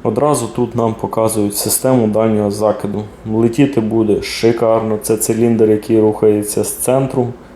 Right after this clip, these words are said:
до хвоста. Летіти повинен прекрасно. Це джакаловська система. Також він от нам одразу рекомендують таку проводочку. Тянем, тянем, тянем, читвічимо, сапаємо дно,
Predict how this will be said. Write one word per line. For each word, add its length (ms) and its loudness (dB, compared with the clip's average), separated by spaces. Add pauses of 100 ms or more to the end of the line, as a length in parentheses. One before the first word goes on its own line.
(120)
до 200 0
хвоста. 460 -4 (720)
Летіти 420 -2
повинен 560 2 (200)
прекрасно. 720 -2 (100)
Це 200 -2
джакаловська 640 -2
система. 540 -6 (800)
Також 540 -2
він 320 0 (120)
от 200 0 (220)
нам 220 2
одразу 460 2
рекомендують 720 0
таку 260 0
проводочку. 800 0 (720)
Тянем, 320 2
тянем, 380 0
тянем, 400 2
читвічимо, 720 -2
сапаємо 640 2
дно, 360 -2